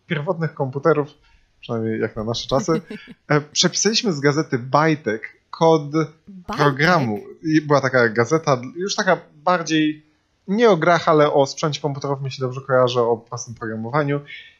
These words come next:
Speaker 1: I jako jeden z artykułów, e, z tego numeru był program, który rysował linie, oczywiście dwuwymiarowe, ale tworzące wrażenie jakby trójwymiarowych fal. Może wyobraźcie sobie to w sposób, jakby ktoś próbował,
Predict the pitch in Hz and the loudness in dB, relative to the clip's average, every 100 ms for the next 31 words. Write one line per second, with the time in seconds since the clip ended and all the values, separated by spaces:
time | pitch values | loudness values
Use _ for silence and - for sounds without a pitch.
0 | _ - 147 147 147 143 135 135 135 _ | _ -2 2 2 4 4 4 2 -2 _
1 | _ - 170 185 165 143 135 - - 233 | _ -2 2 2 2 0 -2 -8 -2 2
2 | 151 117 - 151 147 131 127 120 _ _ | 2 0 -6 -10 -4 -2 -4 -6 _ _
3 | _ 135 127 - _ _ 123 113 110 117 | _ -20 -18 -20 _ _ -4 -2 -2 -2
4 | 123 143 156 _ _ 143 147 185 185 180 | -2 -2 -8 _ _ -2 0 0 2 0
5 | 160 165 151 143 - 143 143 135 135 - | 0 -2 -2 -2 0 2 4 4 0 -8
6 | _ - 135 160 170 156 147 143 147 240 | _ -4 -2 2 0 2 2 0 -2 -6
7 | 226 185 143 147 139 131 120 117 202 160 | -4 0 0 0 0 0 0 2 2 2
8 | 147 151 143 143 - 147 156 156 131 127 | 2 4 2 0 -4 -4 -2 -4 -2 -2
9 | 127 156 143 127 123 135 - - _ _ | -2 0 0 0 -2 -4 -4 -18 _ _
10 | _ _ _ - 160 143 147 139 143 139 | _ _ _ 0 2 2 2 2 2 0
11 | 131 - 139 117 165 180 180 180 170 - | -4 -2 2 4 2 2 2 2 0 -2
12 | 160 147 135 143 - - 143 - 143 - | -6 -6 -4 -6 -8 -4 -2 -2 -4 -6
13 | _ _ - 147 151 165 151 147 131 127 | _ _ 0 0 2 -2 -2 0 2 4
14 | 135 | 2